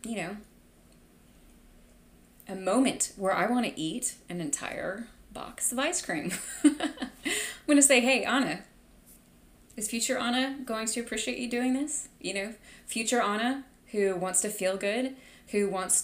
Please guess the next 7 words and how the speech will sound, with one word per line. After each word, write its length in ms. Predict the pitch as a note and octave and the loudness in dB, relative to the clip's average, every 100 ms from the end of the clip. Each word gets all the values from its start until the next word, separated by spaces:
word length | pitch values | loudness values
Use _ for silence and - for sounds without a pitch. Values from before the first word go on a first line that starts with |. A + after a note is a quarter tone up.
| - | 0
to, 360 | G3+ F#3 F#3 | -2 -4 -4
like, 580 | F3+ F3 E3+ E3+ D#3+ - - | -2 -2 -2 -6 -8 -14 -14
you 140 | F#3+ | -10
know, 300 | E3+ E3+ - | -8 -6 -8
have 220 | - F#3+ G3 | -6 -6 -4
energy, 680 | G3 G3 G3+ G#3+ G3+ G#3 - - - | -2 -2 -2 -4 -4 -6 -12 -20 -16
who, 680 | - G3 F#3 F3+ F3 F3 E3+ | -4 -2 0 0 2 2 0